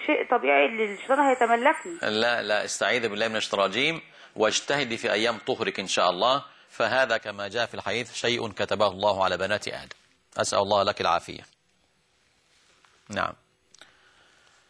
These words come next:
Speaker 2: ماشي أيتها الأحبة، يبقى هذه عندنا النصوص دلتنا على أن القصر في ال-، السفر واجب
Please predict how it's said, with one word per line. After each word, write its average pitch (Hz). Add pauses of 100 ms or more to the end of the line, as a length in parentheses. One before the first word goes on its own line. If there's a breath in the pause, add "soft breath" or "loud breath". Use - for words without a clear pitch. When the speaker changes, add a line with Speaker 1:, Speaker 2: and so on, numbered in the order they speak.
(180 soft breath)
Speaker 2:
ماشي 120
أيتها 117
الأحبة، 139 (420)
يبقى 104
هذه 117
عندنا 131 (440 soft breath)
النصوص 107
دلتنا 139 (360 soft breath)
على 120
أن 117 (280)
القصر 127 (300 soft breath)
في 120
ال-، 95
السفر 147
واجب 113